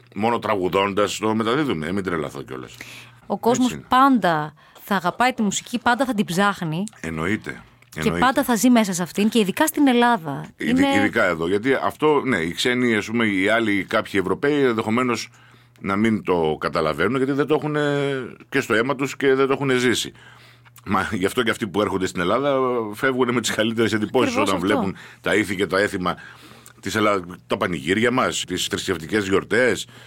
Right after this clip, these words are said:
Speaker 1: ό,τι και αν έχουν ζήσει κάποιοι ξένοι, τους μένει αξέχαστο,
Speaker 2: Και όλα
Speaker 1: έτσι.
Speaker 2: αυτά είναι συνυφασμένα με τη μουσική, ρε παιδί μου. Η μουσική,
Speaker 1: Γι'
Speaker 2: τι
Speaker 1: αυτό
Speaker 2: να
Speaker 1: και εγώ
Speaker 2: κάνουμε.
Speaker 1: το τελευταίο διάστημα που πολλοί μου λένε, ας πούμε, «Βαρεθήκαμε να σε βλέπουμε στην τηλεόραση».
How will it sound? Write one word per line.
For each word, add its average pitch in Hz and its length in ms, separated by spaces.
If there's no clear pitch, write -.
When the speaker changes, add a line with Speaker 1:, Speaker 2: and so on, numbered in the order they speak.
Speaker 1:
ό,τι 160 180
και 117 100
αν 107 380
έχουν 104 200
ζήσει 95 280
κάποιοι 90 260
ξένοι, 165 340
τους 151 200
μένει 165 300
αξέχαστο, 123 680
Speaker 2:
Και - 80
όλα 320 80
Speaker 1:
έτσι. 370 100
Speaker 2:
αυτά 320 200
είναι 349 100
συνυφασμένα 285 680
με 277 100
τη 233 120
μουσική, 220 380
ρε 143 80
παιδί 127 240
μου. 147 240
Η 202 40
μουσική, 226 280
Speaker 1:
Γι' 82 60
Speaker 2:
τι 90 60
Speaker 1:
αυτό 120 220
Speaker 2:
να 123 60
Speaker 1:
και 151 140
εγώ - 80
Speaker 2:
κάνουμε. 107 140
Speaker 1:
το 101 100
τελευταίο 92 360
διάστημα 98 580
που 101 140
πολλοί 107 240
μου 117 140
λένε, 113 280
ας 101 140
πούμε, 117 280
«Βαρεθήκαμε 107 500
να 113 60
σε 113 100
βλέπουμε 87 420
στην 80 120
τηλεόραση». 90 480